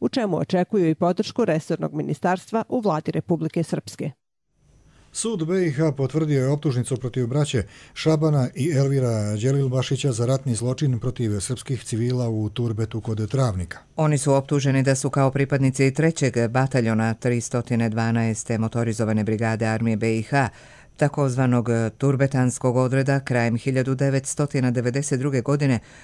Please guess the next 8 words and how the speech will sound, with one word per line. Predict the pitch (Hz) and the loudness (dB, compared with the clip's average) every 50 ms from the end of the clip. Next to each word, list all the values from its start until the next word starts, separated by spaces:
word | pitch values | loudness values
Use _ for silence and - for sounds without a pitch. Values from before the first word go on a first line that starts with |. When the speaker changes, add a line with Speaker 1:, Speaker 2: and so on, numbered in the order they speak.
| - - | -4 -2
Speaker 3:
ubili | 160 160 170 165 147 143 120 | 0 2 2 2 2 2 0
dva | 123 156 160 151 | 0 0 0 0
civila | - - 131 113 117 123 120 123 | 0 -2 -4 -2 0 0 0 -2
srpske | - - 131 117 - - 131 120 | -2 -2 -4 -4 -2 -2 0 0
nacionalnosti | 117 110 - 120 113 117 120 131 139 131 - - | 0 -2 -2 0 0 0 2 0 0 -2 -2 -2
u | 113 | 0
mjestu | 113 117 117 117 - 127 | 0 0 0 0 -2 -4
Turbe. | - 139 135 139 131 120 104 | -2 0 0 0 0 0 -2